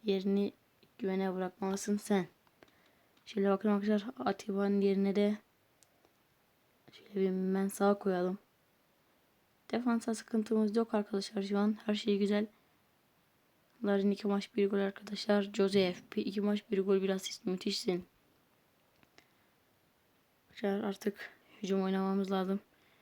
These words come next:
Şöyle bir yapalım o zaman. Buraya da arkadaşlar Laiç'i koyalım. Çok güzel. Arkadaşlar çok güzel. Gaziantep'ten ka-, kesinlikle yenmeliyiz. Şöyle bir transfer listesine bakalım, kim alabiliriz.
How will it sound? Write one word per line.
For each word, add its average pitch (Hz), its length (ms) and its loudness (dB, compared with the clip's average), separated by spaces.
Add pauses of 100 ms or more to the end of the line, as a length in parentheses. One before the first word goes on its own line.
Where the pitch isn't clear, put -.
(320)
Şöyle 214 380 4
bir 190 60 0
yapalım 190 380 -2
o 185 40 -2
zaman. 190 300 0 (1000)
Buraya 196 200 0
da 196 60 0
arkadaşlar 196 360 -4
Laiç'i 233 360 2
koyalım. 214 480 2 (1040)
Çok 202 200 -4
güzel. 185 240 -8 (1500)
Arkadaşlar 214 360 -2
çok 226 280 -4
güzel. 226 300 0 (240)
Gaziantep'ten 220 840 2 (640)
ka-, 226 220 -6
kesinlikle 220 520 4
yenmeliyiz. 214 440 6
Şöyle 208 180 4
bir 208 40 -2
transfer 208 420 0
listesine 214 380 2
bakalım, 214 320 6
kim 214 200 4
alabiliriz. 196 500 4